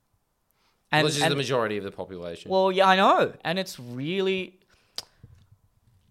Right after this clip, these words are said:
Speaker 1: I think, i-, especially if they're, you know, because we're not good at calling girls out, are we?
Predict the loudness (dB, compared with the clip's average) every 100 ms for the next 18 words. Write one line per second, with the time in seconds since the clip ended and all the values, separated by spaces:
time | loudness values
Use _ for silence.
0 | _ _ _ _ _ _ _ -6 0 4
1 | 4 2 -4 -2 -6 -10 -12 -10 -10 -2
2 | -2 -2 -6 -8 -4 -2 -2 -4 -6 -4
3 | 0 -2 -4 -12 -14 -20 _ _ _ _
4 | _ _ -10 -4 -4 -2 2 2 2 0
5 | 0 0 -2 -6 -2 -2 0 0 0 -2
6 | -4 -6